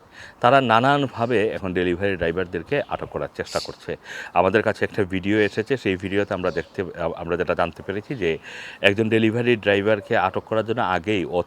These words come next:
পেতে বসেছিল পুলিশ। মানে ধারণা করা হচ্ছে যে পুলিশই হয়তো কোনো একটি ঠিকানায় খাবার অর্ডার করে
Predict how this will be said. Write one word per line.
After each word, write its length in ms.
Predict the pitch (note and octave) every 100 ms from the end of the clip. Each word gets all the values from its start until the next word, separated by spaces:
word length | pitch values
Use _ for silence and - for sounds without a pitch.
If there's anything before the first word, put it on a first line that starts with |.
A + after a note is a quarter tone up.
| -
পেতে 400 | G2+ F2 D2+ F#2 - - -
বসেছিল 480 | F2 - F2+ D#2+ D#2 -
পুলিশ। 260 | F#2 A#2 D3 -
মানে 240 | D#2 D#2 D2+ - - - -
ধারণা 280 | F#2+ G#2+ A#2+
করা 160 | B2
হচ্ছে 440 | A2+ A#2 - D3 C3+
যে 160 | G2 E2+ - - A2
পুলিশই 600 | A2+ B2+ - C3+ F#2+ B2 - - - -
হয়তো 360 | G2+ G2+ C3
কোনো 260 | C#3+ G2 F#2
একটি 280 | F#2+ - G#2 -
ঠিকানায় 520 | - - F#2+ C#2 A#1+ - - - -
খাবার 420 | - G2+ F#2 F2 D2 - - D#2
অর্ডার 340 | F2+ G#2 C3+
করে 300 | - D#2+ C#2